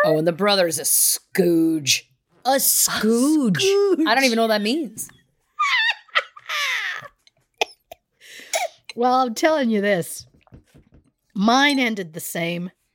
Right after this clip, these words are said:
Speaker 2: Jamie for the win.
Speaker 1: All right.
Speaker 2: But that means both of us are down to Carl versus Jamie.
Speaker 1: It's Carl.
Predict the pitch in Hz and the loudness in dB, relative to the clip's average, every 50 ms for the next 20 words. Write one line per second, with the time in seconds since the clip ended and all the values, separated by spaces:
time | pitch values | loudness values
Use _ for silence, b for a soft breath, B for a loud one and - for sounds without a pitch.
0 | _ _ _ _ _ _ _ _ _ _ _ _ _ _ _ _ _ 208 - - | _ _ _ _ _ _ _ _ _ _ _ _ _ _ _ _ _ -10 -6 -6
1 | 202 214 226 254 254 214 175 - 190 160 160 156 147 175 185 180 165 160 151 143 | -2 0 2 2 2 0 -2 -6 -8 -8 -8 -4 -4 -2 -2 -2 -4 -6 -10 -8
2 | - 170 156 160 170 180 185 185 165 - _ _ _ _ _ _ _ _ _ _ | -2 0 2 4 4 4 2 2 0 -6 _ _ _ _ _ _ _ _ _ _
3 | _ _ _ - 180 - 190 190 208 - 220 220 214 202 185 147 139 - - 190 | _ _ _ -16 -8 -2 -2 -2 -2 -2 -6 -8 -6 -8 -8 -10 -12 -6 -2 -2
4 | 196 220 233 - 233 165 175 160 151 - 185 165 143 - 175 180 185 180 160 156 | -2 -2 -2 -6 -6 -6 -6 -8 -6 -6 -10 -8 -2 -2 -2 0 0 -2 -4 -4
5 | 151 151 143 - _ _ _ _ _ _ _ _ - - - - - - - 233 | -6 -8 -10 -14 _ _ _ _ _ _ _ _ -16 -14 -12 -12 -10 -6 -2 0
6 | 240 294 320 170 151 147 147 135 - _ _ _ _ _ _ _ _ _ _ _ | 2 2 2 2 0 -4 -6 -10 -16 _ _ _ _ _ _ _ _ _ _ _
7 | _ _ _ _ _ _ _ _ _ _ _ - 160 180 160 - - 175 143 143 | _ _ _ _ _ _ _ _ _ _ _ -4 -2 -2 0 0 -2 -6 -8 -8
8 | - - 180 180 190 170 143 151 156 _ _ _ _ _ _ _ _ _ _ _ | -6 -6 -6 -4 -4 -6 -8 -10 -14 _ _ _ _ _ _ _ _ _ _ _
9 | _ _ _ _ _ _ _ _ _ _ _ _ _ _ _ _ _ _ _ _ | _ _ _ _ _ _ _ _ _ _ _ _ _ _ _ _ _ _ _ _
10 | _ _ _ _ _ _ _ _ _ - 151 147 - - - - - 175 202 262 | _ _ _ _ _ _ _ _ _ -16 -10 -6 -6 -6 -4 -6 -6 0 2 4
11 | 311 320 247 - - - _ | 4 4 2 0 -2 -10 _